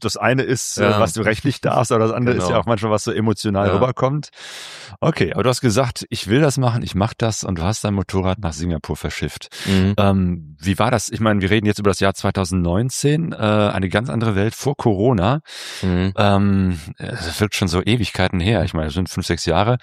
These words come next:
Speaker 2: Mhm.
Speaker 1: Und wie, wie war das damals? Äh, war das sehr, sehr teuer, sehr aufwendig? Weil die, die Preise sind ja nach
Speaker 2: Ja.
Speaker 1: Corona erst so richtig explodiert.
Speaker 2: Also es war grundsätzlich wirklich günstig. Das war zweitausendachtzehn. Ich hab
Speaker 1: Mhm.
Speaker 2: allerdings auch ein Cargo-Unternehmen genommen. Das ist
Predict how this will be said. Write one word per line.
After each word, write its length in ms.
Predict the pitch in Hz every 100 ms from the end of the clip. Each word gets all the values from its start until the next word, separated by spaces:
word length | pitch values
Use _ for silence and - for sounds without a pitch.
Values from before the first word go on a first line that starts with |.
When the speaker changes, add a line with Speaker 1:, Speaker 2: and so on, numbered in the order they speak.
| -
Speaker 2:
Mhm. 320 | 95 90 95 -
Speaker 1:
Und 500 | 110 107 98 - - _ _ 104
wie, 540 | 80 107 113 107 85
wie 320 | 104 101 82
war 80 | 101
das 160 | 98 82
damals? 480 | 87 131 160 -
Äh, 60 | -
war 460 | 90 92 98 98 101
das 100 | 95
sehr, 140 | 95
sehr 180 | 85 87
teuer, 440 | - 95 147 80 78
sehr 180 | 98
aufwendig? 320 | 101 - 135 110
Weil 160 | 104
die, 240 | 101 107 92
die 80 |
Preise 340 | 104 101 160 139
sind 160 | 131
ja 80 | 120
nach 200 | 104 131
Speaker 2:
Ja. 160 | 95 90
Speaker 1:
Corona 300 | 113 131 123
erst 160 | 110
so 60 | 110
richtig 380 | 95 120 - -
explodiert. 640 | - - 101 82 73 - - _ -
Speaker 2:
Also 380 | 104 101 104
es 160 | 95 -
war 100 | 104
grundsätzlich 540 | 98 101 - - 113 98
wirklich 240 | 104 95
günstig. 440 | - 98 - 127
Das 200 | - 98
war 140 | 95 92
zweitausendachtzehn. 880 | - 95 87 - 95 - 113 107 101
Ich 60 | -
hab 60 | 98
Speaker 1:
Mhm. 80 | 87
Speaker 2:
allerdings 400 | 101 101 104 -
auch 180 | 98 95
ein 100 | 95
Cargo-Unternehmen 640 | 101 101 101 98 101 101
genommen. 320 | 95 95 98
Das 200 | 92 -
ist 300 | - - -